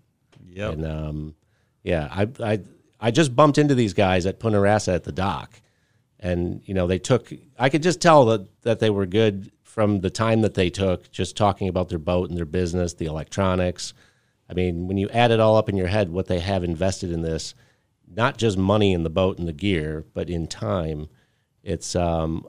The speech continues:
Speaker 2: I implore you, if you wanna come down here and you're thinking about living in this area and you wanna see what offshore fishing is all about, go out with a pro,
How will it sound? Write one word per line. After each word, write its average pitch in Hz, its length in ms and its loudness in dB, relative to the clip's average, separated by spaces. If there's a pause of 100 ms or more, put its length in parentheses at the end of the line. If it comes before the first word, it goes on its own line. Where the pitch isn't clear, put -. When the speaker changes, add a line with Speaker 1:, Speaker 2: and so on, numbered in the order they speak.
(160)
Speaker 2:
I 92 120 -4
implore 95 360 0
you, 80 160 0
if 76 120 -8
you 92 80 -2
wanna 92 220 0
come 95 220 -4
down 92 240 0
here 95 240 0
and 82 380 -6 (400)
you're 87 100 -8
thinking 101 380 0
about 90 340 0 (160)
living 101 440 2
in 90 100 0
this 85 160 -4
area 90 320 0
and 80 100 -4
you 85 80 -4
wanna 85 160 -2
see 87 560 -6 (640)
what 95 160 0
offshore 90 320 0
fishing 85 380 -4
is 78 140 -4
all 76 160 -6
about, 78 400 -4 (220)
go 95 180 2
out 98 120 2
with 85 140 -8
a 80 40 -8
pro, 80 500 -4